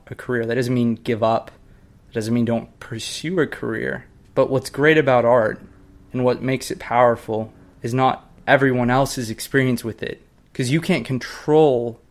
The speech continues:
everyone else's experience with art. What makes art great is how you feel about it.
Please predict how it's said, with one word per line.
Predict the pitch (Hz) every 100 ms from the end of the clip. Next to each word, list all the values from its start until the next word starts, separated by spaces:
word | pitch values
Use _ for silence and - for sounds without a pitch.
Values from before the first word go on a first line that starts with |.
| _ _ _ -
everyone | 135 131 131 123
else's | 127 120 113
experience | 113 - 127 113
with | 110 -
art. | 123 - - - - - - _
What | 127
makes | 123 139 147 - -
art | 135 - - - _ -
great | 123 120 120 - - - _ _ _ _ _
is | 117
how | - 127
you | 120 120 151
feel | - - 120 110
about | 107 104 107
it. | - -